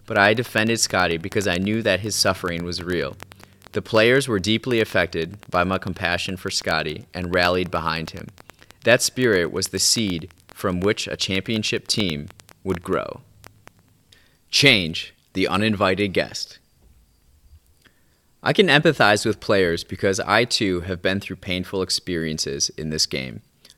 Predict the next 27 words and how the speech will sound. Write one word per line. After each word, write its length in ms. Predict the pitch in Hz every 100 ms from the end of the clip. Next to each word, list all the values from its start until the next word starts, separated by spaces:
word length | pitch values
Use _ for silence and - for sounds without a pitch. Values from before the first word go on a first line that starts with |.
| -
The 80 |
most 220 | 113 120 -
humbling 400 | 131 156 151 123
was 140 | 98
when 160 | 101 98
my 160 | 92
playing 380 | 85 - 98 107
career 340 | - 101 92 50
ended. 420 | 73 73 60 - - _ _ _
To 120 | -
me, 280 | 113 135 160
this 220 | 120 107
was 200 | 127 - - _ _
a 80 | 92
kind 420 | - - 95 95
of 160 | 85 76
death. 400 | 85 62 - - _ _ _ _ _ _
It 80 | 101
meant 240 | 110 98
giving 280 | 113 110 131
up 120 | 120
my 200 | 110 104
identity 600 | 98 90 92 92 87 87
as 120 | 80
a 80 | 85
warrior, 600 | 80 85 87 78 60 53 - _ _ _ _ -
my 420 | 95 87 80 78